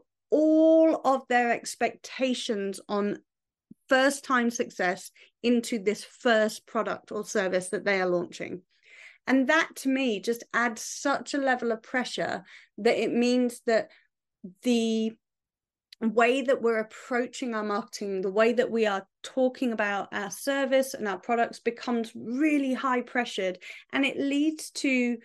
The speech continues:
just sort of energetically more of a pressured environment when we're,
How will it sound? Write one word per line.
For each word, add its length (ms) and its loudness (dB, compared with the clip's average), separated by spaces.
just 200 -2
sort 180 2
of 80 -8
energetically 960 2
more 420 4
of 120 0
a 120 -2
pressured 680 0
environment 680 -4
when 280 -4
we're, 160 -2